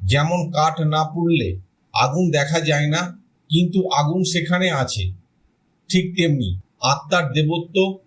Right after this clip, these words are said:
আমাদের ভেতরে আছে, কিন্তু তা প্রকাশ পায় না, যতক্ষণ না সাধনা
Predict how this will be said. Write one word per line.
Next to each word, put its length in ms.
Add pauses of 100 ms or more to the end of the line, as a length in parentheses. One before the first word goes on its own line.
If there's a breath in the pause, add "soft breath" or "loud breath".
(160)
আমাদের 480
ভেতরে 380
আছে, 300 (480)
কিন্তু 380
তা 140
প্রকাশ 540
পায় 200
না, 220 (600)
যতক্ষণ 600
না 320 (280)
সাধনা 800